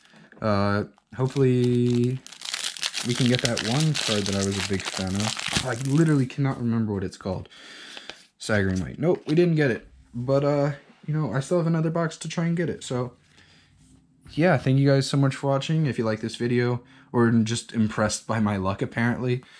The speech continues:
uh, smash that like button. Don't forget to subscribe,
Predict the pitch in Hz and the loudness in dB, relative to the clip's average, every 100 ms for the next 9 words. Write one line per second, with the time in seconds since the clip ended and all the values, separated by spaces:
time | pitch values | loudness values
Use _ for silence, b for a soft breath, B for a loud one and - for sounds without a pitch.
0 | B B 127 127 123 - 180 165 170 156 | B B -2 0 0 0 0 2 2 0
1 | 165 156 107 95 - 120 135 127 127 - | 0 0 0 -2 -4 -2 0 0 -2 -6
2 | - - 151 165 160 | -6 2 2 2 -2